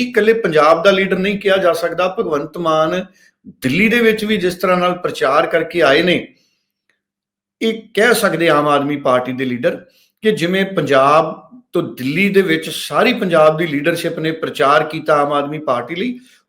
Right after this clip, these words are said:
ਉਸੇ ਤਰ੍ਹਾਂ ਦਿੱਲੀ ਦੀ ਲੀਡਰਸ਼ਿਪ ਵੀ ਪੰਜਾਬ ਆ ਰਹੀ ਹੈ। ਪਰ ਫਿਰ ਵੀ ਪੰਜਾਬ ਦੀ ਤਬੀਅਤ ਦੇ ਮੁਤਾਬਕ ਭਗਵੰਤ ਮਾਨ ਨੂੰ ਪੰਜਾਬ ਦੇ ਵਿੱਚ ਇਸ ਤਰ੍ਹਾਂ ਵਿਚਰਨਾ ਪਏਗਾ ਕਿ ਸਰਕਾਰ ਦੇ ਫੈਸਲਿਆਂ ਦੇ ਵਿੱਚ ਚਿਹਰਾ ਉਹਨਾਂ ਦਾ ਹੈ।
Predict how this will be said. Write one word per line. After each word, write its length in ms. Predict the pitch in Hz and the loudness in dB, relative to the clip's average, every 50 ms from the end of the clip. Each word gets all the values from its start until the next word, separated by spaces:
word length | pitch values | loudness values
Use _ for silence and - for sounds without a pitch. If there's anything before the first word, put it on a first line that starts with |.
| - | -8
ਉਸੇ 240 | - 254 214 - 262 | -6 -4 -2 -2 0
ਤਰ੍ਹਾਂ 240 | 240 240 233 233 233 | 2 4 4 4 4
ਦਿੱਲੀ 260 | 208 202 202 208 240 | 4 2 2 0 0
ਦੀ 120 | 240 240 233 | 0 0 0
ਲੀਡਰਸ਼ਿਪ 480 | 220 220 196 208 214 202 - 214 - 180 | 0 0 2 0 0 2 2 0 0 0
ਵੀ 80 | 202 | -2
ਪੰਜਾਬ 460 | 196 202 196 180 180 170 170 175 170 | -4 -4 -2 2 4 4 4 4 4
ਆ 60 | 170 170 | 2 2
ਰਹੀ 200 | - - 175 165 | 2 0 -4 -4
ਹੈ। 180 | 156 160 160 _ _ _ - _ _ _ _ _ _ - | -6 -8 -10 _ _ _ -20 _ _ _ _ _ _ 0
ਪਰ 120 | 226 208 | 0 0
ਫਿਰ 320 | - - - 214 240 254 | 0 -2 -2 0 0 0
ਵੀ 280 | 226 240 240 233 233 - - _ _ _ _ - | 0 0 -2 -2 -4 -6 -14 _ _ _ _ -6
ਪੰਜਾਬ 580 | 196 175 160 170 170 175 180 190 196 190 190 180 | -4 -2 2 4 4 4 4 4 2 0 -2 -4
ਦੀ 460 | 185 190 196 202 202 196 - - _ - | -4 -4 -2 -4 -4 -6 -8 -12 _ -4
ਤਬੀਅਤ 360 | 185 165 147 160 190 214 226 | -4 -4 -4 -2 -2 0 0
ਦੇ 140 | - 202 240 | 0 0 -2
ਮੁਤਾਬਕ 500 | 214 202 - - 165 156 156 175 175 - - - | -2 -2 0 2 2 2 2 2 -2 -6 -8 -10
ਭਗਵੰਤ 380 | 180 165 151 147 135 139 135 135 | -10 -8 -6 -6 -6 -6 -8 -6
ਮਾਨ 240 | 147 156 156 151 147 | -4 -2 -2 -2 -2
ਨੂੰ 320 | 147 143 151 165 196 - _ _ _ _ _ _ - | -4 -6 -6 -8 -10 -14 _ _ _ _ _ _ -10
ਪੰਜਾਬ 540 | 160 151 139 143 135 139 147 151 151 156 | -6 -2 0 2 2 4 2 2 0 0
ਦੇ 80 | 156 170 | -2 -2
ਵਿੱਚ 500 | 160 143 139 135 135 139 165 170 175 - - | -2 0 -2 -2 -2 -4 -8 -8 -6 -6 -6
ਇਸ 140 | 175 160 - | -6 -6 -6
ਤਰ੍ਹਾਂ 280 | - - 156 160 156 | -6 -4 -2 -2 -2
ਵਿਚਰਨਾ 500 | 131 120 117 120 - 190 190 190 202 202 | -2 -4 -8 -4 -2 0 2 2 2 2
ਪਏਗਾ 600 | 190 - 165 147 151 156 151 147 147 147 143 - - _ _ _ _ _ _ _ | 2 2 2 2 2 2 2 0 0 -2 -6 -12 -20 _ _ _ _ _ _ _
ਕਿ 360 | - 180 180 185 196 - - - | -2 0 0 0 0 -2 -10 -12
ਸਰਕਾਰ 640 | - - - - 151 139 143 143 139 139 147 165 170 | -12 -10 -8 -6 -6 -4 -2 0 0 2 2 2 0
ਦੇ 140 | 165 180 180 | 0 -2 -4
ਫੈਸਲਿਆਂ 540 | - - 151 131 127 135 - 151 156 151 151 | -2 -2 -2 -2 -2 -4 -4 -6 -6 -4 -4
ਦੇ 100 | 151 156 | -4 -4
ਵਿੱਚ 240 | 135 135 139 143 139 | -4 -4 -6 -6 -8
ਚਿਹਰਾ 760 | - - - 160 175 185 185 180 165 147 - - - _ _ _ _ _ _ _ _ - - | -14 -10 -4 0 2 2 4 4 2 2 -2 -6 -14 _ _ _ _ _ _ _ _ -4 0
ਉਹਨਾਂ 240 | 214 214 196 156 | 2 2 2 2
ਦਾ 100 | 113 - | 0 -4
ਹੈ। 120 | - - | -8 -14